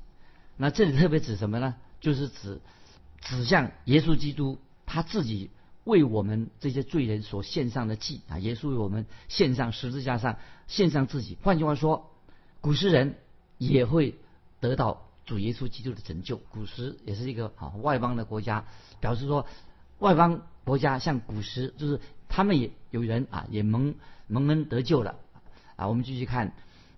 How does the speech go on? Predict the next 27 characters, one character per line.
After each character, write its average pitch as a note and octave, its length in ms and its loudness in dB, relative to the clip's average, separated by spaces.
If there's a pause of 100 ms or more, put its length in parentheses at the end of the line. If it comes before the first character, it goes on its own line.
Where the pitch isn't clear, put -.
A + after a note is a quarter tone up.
西 B2 100 -8
番 B2 140 0
雅 G#2+ 60 0
书 G#2 100 -4
三 B2+ 180 0
章 B2+ 260 0
十 - 220 -4
一 C#3+ 100 -2
节 A2 240 0
怎 G#2+ 140 -4
么 A#2+ 80 0
说 C#3 320 0 (500)
：“当 E3 220 2
那 C#3+ 220 0
日， C3+ 260 -6 (440)
你 B2 120 -2
必 E3 400 -2 (500)
不 G3+ 120 -2
因 F3 380 0
你 A2 160 -2
一 D3+ 240 -8
切 - 500 -4 (180)
得 C#3 180 6
罪 E3 220 4
我 G#2 180 -4
的 A2 140 -6
事 - 360 -6